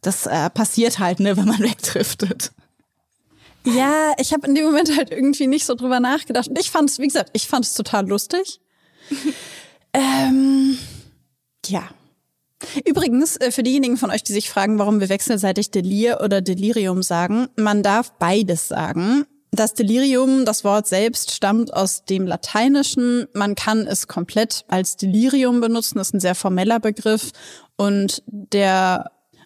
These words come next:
Speaker 2: und die Bezeichnung Delir ist quasi die gebräuchlichere oder häufiger verwendete Form davon. Aber es beschreibt beides das Gleiche. Jetzt haben wir so ein bisschen darüber gesprochen, wo die Motivation zur heutigen Folge herkommt. Aber was genau ist eigentlich ein Delir?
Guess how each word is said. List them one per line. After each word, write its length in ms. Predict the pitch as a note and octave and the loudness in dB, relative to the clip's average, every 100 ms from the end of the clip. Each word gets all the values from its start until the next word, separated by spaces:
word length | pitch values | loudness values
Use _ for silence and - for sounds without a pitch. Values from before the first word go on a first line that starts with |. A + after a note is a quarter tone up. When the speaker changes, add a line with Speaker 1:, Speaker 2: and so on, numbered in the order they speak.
| _ | _
Speaker 2:
und 160 | A3+ A3 | -2 0
die 40 | |
Bezeichnung 520 | G#3+ G#3 A3+ A#3+ A3+ | 0 2 0 2 2
Delir 400 | G#3 G3 G#3 B3 | 2 2 2 2
ist 160 | - - | 0 -4
quasi 440 | - G3 G3+ G3 | -2 0 2 0
die 340 | F#3 G#3 G3+ F#3 | 0 0 0 0
gebräuchlichere 960 | G3 F3+ F#3 G3+ - - - G3+ G3 | -2 0 0 0 0 -4 -2 0 0
oder 240 | - F#3 E3+ | 2 0 2
häufiger 340 | F#3 - F3+ | -2 0 -2
verwendete 600 | F3+ E3+ F3+ F3+ - F3 | -2 0 0 -2 -4 -6
Form 320 | F3 - F3 F3+ | -6 -6 -4 -2
davon. 340 | F#3 - G3 _ | -4 -6 -8 _
Aber 100 | A3+ | -2
es 80 | C4+ | 0
beschreibt 400 | - C#4+ G#3 G3 | 0 0 0 0
beides 300 | F3 E3 E3+ | 0 0 0
das 180 | G3 - | -6 -6
Gleiche. 340 | - F3+ A#3 - _ - - - - - | -8 -8 -12 -16 _ -20 -18 -18 -12 -4
Jetzt 140 | G#3+ | 0
haben 80 | D#4 | 2
wir 80 | D4+ | 2
so 80 | |
ein 40 | C4 | 2
bisschen 200 | C#4+ C4+ | 2 2
darüber 240 | A#3+ A3+ | 2 0
gesprochen, 720 | A#3 - A#3+ B3 B3+ A#3+ A#3 - | -2 -2 -2 2 2 2 -2 -6
wo 680 | - G3+ G3+ A3+ A3 A3 G#3 - | -6 -2 0 2 4 2 2 -2
die 220 | G3+ G#3 | -6 0
Motivation 540 | G#3+ G#3+ A3 G3 - G#3+ | 0 0 -2 -2 0 0
zur 140 | - | 0
heutigen 300 | G#3+ - F#3 | 0 0 -2
Folge 300 | - A#3 A3 | 0 -2 0
herkommt. 520 | G3 F#3+ - G#3+ C4 - | 0 -2 0 0 0 0
Aber 260 | F#3 G3+ F#3 | 0 0 2
was 260 | B3 - | 0 0
genau 360 | - G#3+ G#3 G#3 | 0 2 2 0
ist 280 | A#3+ - - | -2 -4 -4
eigentlich 500 | E3+ D#3 E3 E3 - | -2 -2 -4 -6 -4
ein 180 | E3+ E3+ | -2 -2
Delir? 480 | F3 E3+ F3+ D3+ | -2 -2 -2 -4